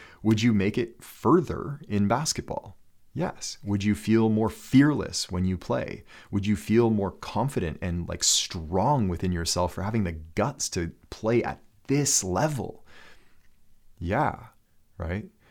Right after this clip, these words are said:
Will you be further ahead in the end if you do go all in? Right?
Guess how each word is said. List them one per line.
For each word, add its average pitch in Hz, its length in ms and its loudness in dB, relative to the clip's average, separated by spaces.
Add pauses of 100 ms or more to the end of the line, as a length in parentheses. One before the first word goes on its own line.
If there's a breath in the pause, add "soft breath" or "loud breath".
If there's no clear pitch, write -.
(240 soft breath)
Will 113 200 4
you 139 140 2
be 120 120 -4
further 120 540 2
ahead 131 400 -2
in 98 120 2
the 82 160 -4
end 80 280 -8
if - 220 -6
you 90 80 -4
do 98 300 0
go 90 140 -2
all - 300 -8
in? - 140 -16 (1600)
Right? - 220 -2